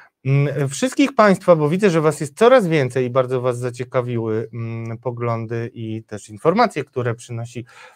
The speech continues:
e, pan, e, Jerzy Przystajko. Zachęcam też do tego, żebyście pisali pytania i na pewno nasz wspaniały realizator Marcin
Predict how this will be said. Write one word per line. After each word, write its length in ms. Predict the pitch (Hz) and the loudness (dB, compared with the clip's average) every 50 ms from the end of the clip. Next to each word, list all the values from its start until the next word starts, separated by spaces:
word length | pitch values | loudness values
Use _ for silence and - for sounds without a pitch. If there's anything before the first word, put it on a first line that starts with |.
| _ _ _ | _ _ _
e, 160 | 117 113 113 | -8 -8 -8
pan, 340 | 113 - 120 117 117 117 120 | -6 -4 -4 -4 -4 -6 -6
e, 280 | 113 120 117 117 120 | -8 -8 -6 -6 -4
Jerzy 240 | 123 123 123 120 123 | -4 -4 -4 -4 -6
Przystajko. 460 | 123 - - - - 170 175 - 220 | -8 -12 -10 -6 -4 -4 -2 -2 -4
Zachęcam 480 | 190 214 190 - 214 208 196 - 208 196 | -4 -4 -4 -2 -4 -2 -2 -2 -4 -2
też 160 | - 196 175 | -4 -4 -6
do 120 | 175 175 165 | -6 -6 -6
tego, 240 | - 160 151 165 | -6 -4 -2 -2
żebyście 380 | 165 156 139 135 131 - - 131 | -4 -4 -6 -8 -10 -12 -12 -14
pisali 380 | - 131 - - 127 123 123 123 | -14 -10 -8 -6 -6 -6 -8 -12
pytania 540 | 123 120 - 110 110 117 127 160 190 190 - | -14 -10 -8 -8 -6 -4 -4 -4 -4 -4 -6
i 120 | - 143 143 | -6 -6 -6
na 120 | 143 139 | -4 -4
pewno 400 | 135 135 127 127 131 147 156 170 - _ _ _ _ _ _ _ | -2 -2 -4 -4 -4 -6 -6 -6 -8 _ _ _ _ _ _ _
nasz 320 | 120 120 120 123 - - | -10 -8 -8 -10 -14 -20
wspaniały 560 | - - - _ - 269 247 220 202 180 165 151 | -20 -20 -6 _ -2 0 2 2 2 2 2 2
realizator 540 | 147 139 135 127 117 127 123 123 120 117 | 2 2 0 0 -2 -2 -2 -2 -6 -6
Marcin 500 | 110 107 107 107 - _ 117 113 113 110 | -4 -4 -6 -6 -8 _ -12 -12 -12 -12